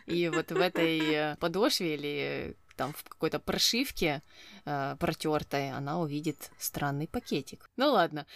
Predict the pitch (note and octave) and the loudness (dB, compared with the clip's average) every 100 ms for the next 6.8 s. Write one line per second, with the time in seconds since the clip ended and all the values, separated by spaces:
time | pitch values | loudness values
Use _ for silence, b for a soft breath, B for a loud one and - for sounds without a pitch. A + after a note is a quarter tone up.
0 | B B D#3+ D#3 D3+ F#3+ - D4+ C4 G#3+ | B B 0 2 2 0 0 0 0 0
1 | - B3+ C4 F3 - D#2+ E3+ G#3 D#4 G3+ | -2 -2 0 0 -2 -6 -2 2 2 2
2 | E3 D3+ F3+ D#3 G3 G3+ A#3+ G#3 F3+ D#3 | 0 -2 -2 -2 0 2 2 0 -2 2
3 | F#3+ F#3+ F3+ D#3+ E3+ A3+ D#3+ E3 G#3 G3+ | 4 4 0 0 0 0 0 0 0 2
4 | G3+ F3 D3 D3 D#3 E3+ E3+ F#3 E3 D#3 | 4 4 2 0 0 2 6 6 4 2
5 | D#3 F#3+ G3 F3+ F#3 F3 F3 F3 E3 D#3+ | -2 2 4 4 2 2 2 2 2 0
6 | - F#3 F#3+ F#3+ F3 D#3+ D3+ | 2 4 4 4 2 2 2